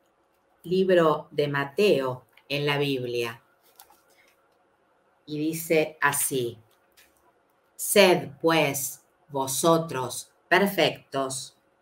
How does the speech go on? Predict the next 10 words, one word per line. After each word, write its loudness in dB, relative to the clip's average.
como 4
vuestro 0
Padre 4
que -6
está 0
en 0
los 0
cielos -6
es -2
perfecto". -10